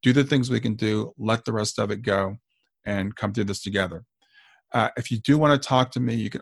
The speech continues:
always reach me at grief to growth dot com. That's grief, the number two, growth dot com. You can schedule a half an hour appointment to talk to me. If you have any feedback, feel free to email me at brian at grief to growth dot com or find me on Facebook.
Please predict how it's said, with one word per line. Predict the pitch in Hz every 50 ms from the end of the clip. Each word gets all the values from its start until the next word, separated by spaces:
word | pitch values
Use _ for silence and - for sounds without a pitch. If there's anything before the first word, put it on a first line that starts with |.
| -
always | - 110 117 120 120 117 -
reach | 117 110 107 - 117
me | 107 104 104 - -
at | - 98 87 151
grief | - - - 110 113 117 - -
to | - 107
growth | 101 101 101 104 107 - _
dot | 101 95 - -
com. | - 104 104 104 104 101
That's | 104 98 98 - -
grief, | - - 107 107 113 110 - - _ _ _
the | 98
number | 95 98 98 98 95 92 -
two, | - - 107 107 110 113 117 _ _ _ _ _ _
growth | - 107 110 110 -
dot | - 101 101 -
com. | - 110 107 110 110 107 101 101 - _ _ _ _ _ -
You | 110 104
can | 101
schedule | 95 - - 107 107 110 107
a | 98
half | 104 104 101 -
an | 107 98
hour | 98 95
appointment | 90 - - 104 104 - 104 98
to | - -
talk | - - 123 117 117 117
to | - 120
me. | 113 110 110 107 107 113 - _ _ _ _ _ - - _
If | - 101 -
you | 110 104
have | 104 101
any | 104 101
feedback, | 95 - - 110 110 107 110 110 104 104 104 104 - -
feel | 107 92
free | 90 - - 110 101 98 98 95 98 -
to | - 98 95 95 - - -
email | 113 110 113 110 107 104 110 107
me | 104 107 101 101 101 98
at | - 98 92 - -
brian | - 101 101 104 107 107 110 107 107 -
at | 95 98
grief | 85 - 98 98 98 95 - -
to | - 90
growth | - 95 98 98 98 - _
dot | - 90 87 - -
com | - 113 110 110 110 110 107 - _ _ _ _ _ _ _ _
or | - 110 107 107 107 104 - - _ -
find | - 101 101 98 98
me | 98
on | 98 95 92 -
Facebook. | - 92 90 - - _ 87 85 82